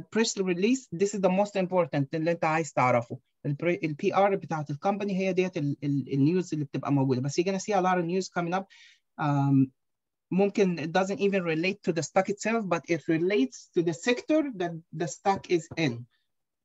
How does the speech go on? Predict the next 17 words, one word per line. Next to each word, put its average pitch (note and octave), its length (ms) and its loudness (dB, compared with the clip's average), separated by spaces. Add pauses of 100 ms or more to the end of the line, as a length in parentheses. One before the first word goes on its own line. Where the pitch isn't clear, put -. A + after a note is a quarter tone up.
Sometimes F#3 540 2
بيبقى، D3 440 -4
بيبقى D3+ 280 -2
مو-، C3+ 200 4
يعني D#3 340 0
right F3+ 200 -2
here G3+ 140 2
you G3+ 60 2
see G3 180 -4
forty G#3 340 -2
stocks - 380 -2
moving G3 320 0
in E3+ 160 -4
Wednesday F3+ 420 2
midday E3+ 380 0
session. C#3 440 -6 (720)
Uh, D3 240 2